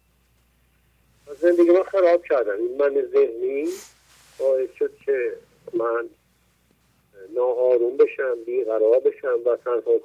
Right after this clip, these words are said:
چیزی که من آرومم کرد مواد مخدر. سی و دو سال مصرف می‌کردم و یه تصوری داشتم که کسی که لب گذاشته بافو،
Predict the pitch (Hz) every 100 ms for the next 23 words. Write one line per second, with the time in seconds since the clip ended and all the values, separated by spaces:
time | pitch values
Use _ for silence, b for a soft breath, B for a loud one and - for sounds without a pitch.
0 | - 117 147 - 143 123 - _ - -
1 | 113 117 113 113 113 110 104 113 117 123
2 | 107 104 123 101 90 - - _ _ _
3 | _ _ _ _ _ _ _ _ _ -
4 | _ _ _ _ _ _ 147 156 156 165
5 | 185 175 160 - 123 113 - - 87 85
6 | - _ - _ _ _ _ _ _ _
7 | _ _ _ _ _ - - _ _ _
8 | _ _ _ 131 127 123 - _ _ 135
9 | 151 165 156 165 135 131 147 151 139 -
10 | 143 131 - 135 120 - _ _ _ _
11 | _ 135 - 127 - 127 127 123 - 123
12 | 123 - 120 120 123 117 - 123 131 131